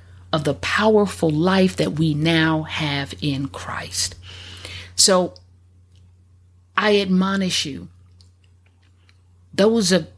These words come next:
you that are married, those of you that are in committed relationships, spend some time talking with your spouse this week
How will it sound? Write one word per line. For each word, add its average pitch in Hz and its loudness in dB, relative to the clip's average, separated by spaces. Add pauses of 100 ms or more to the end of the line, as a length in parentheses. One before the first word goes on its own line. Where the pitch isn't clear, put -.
(140)
you 190 2
that 165 0
are 147 -8
married, 156 2
those 180 2 (120)
of 151 -6
you 175 0
that 165 -2
are 156 -4
in 151 -4
committed 170 2
relationships, 151 -2 (880)
spend 247 0
some 170 0
time 196 0 (380)
talking 208 0
with 160 -2
your 143 -6
spouse 190 0 (1700)
this 185 2
week 143 -4